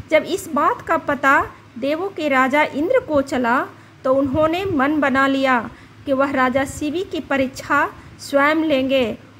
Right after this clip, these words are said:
और सुनिश्चित करेंगे क्या वाकई में राजा शिवी इतने ही दयालु हैं या यह उनका महज ढोंग है। यह तय करने के लिए उन्होंने एक योजना बनाई और अग्निदेव को भी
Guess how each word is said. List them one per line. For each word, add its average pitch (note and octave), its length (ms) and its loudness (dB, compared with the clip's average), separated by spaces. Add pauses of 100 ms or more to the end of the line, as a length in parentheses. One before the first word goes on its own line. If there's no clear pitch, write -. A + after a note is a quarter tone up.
और A#3+ 140 2
सुनिश्चित F#4+ 500 -2
करेंगे C#4+ 680 2 (300)
क्या A#3+ 160 2
वाकई A#3 500 0
में D4+ 220 0
राजा C4+ 400 2
शिवी D4+ 320 -4
इतने C#4 440 -4
ही F#4 240 -8
दयालु D4+ 560 2
हैं D#4 500 -4 (360)
या D4 380 4 (380)
यह C#4 180 0
उनका C#4 480 0
महज B3+ 400 0
ढोंग B3+ 380 -2
है। B3 360 -2 (500)
यह D4 220 -2
तय D4+ 380 -2
करने C#4+ 340 0
के D#4 200 0
लिए C4 440 0 (340)
उन्होंने E4+ 520 -2 (200)
एक C#4+ 200 -2
योजना C#4 460 2
बनाई C4 640 0 (320)
और A#3+ 120 0
अग्निदेव C#4+ 800 0
को D4 120 2
भी E4+ 420 -4